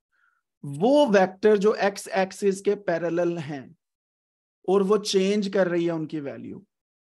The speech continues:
उनकी लोडिंग या उनका वेट ज्यादा होगा डेटा वेरिएशन में। यानी कि we can select X, Y, Z from here। क्यों? क्योंकि वो एक पॉइंट से दूसरे पॉइंट पे जा रहे हैं।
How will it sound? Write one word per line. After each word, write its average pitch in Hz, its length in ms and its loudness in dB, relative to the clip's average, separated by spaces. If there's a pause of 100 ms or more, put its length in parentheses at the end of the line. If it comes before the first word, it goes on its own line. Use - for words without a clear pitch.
उनकी 220 420 6
लोडिंग 180 560 6
या 208 160 4
उनका 180 420 2
वेट 160 520 0
ज्यादा 151 460 0
होगा 147 580 -4
डेटा 147 400 -6
वेरिएशन 135 640 -6
में। 139 320 -4 (960)
यानी 175 380 2
कि 180 140 0 (120)
we 175 360 0
can 214 160 0
select 196 380 -2 (100)
X, 190 280 -6
Y, 185 220 2
Z 170 280 -6
from 160 320 -6
here। 156 260 -4 (960)
क्यों? 214 260 -2
क्योंकि 208 240 -2
वो 220 200 0
एक 190 340 2
पॉइंट 165 280 -2
से 214 160 -2
दूसरे 175 380 -4
पॉइंट 165 320 -6
पे 185 120 -2
जा 151 240 -2
रहे 151 160 -6
हैं। 151 180 -12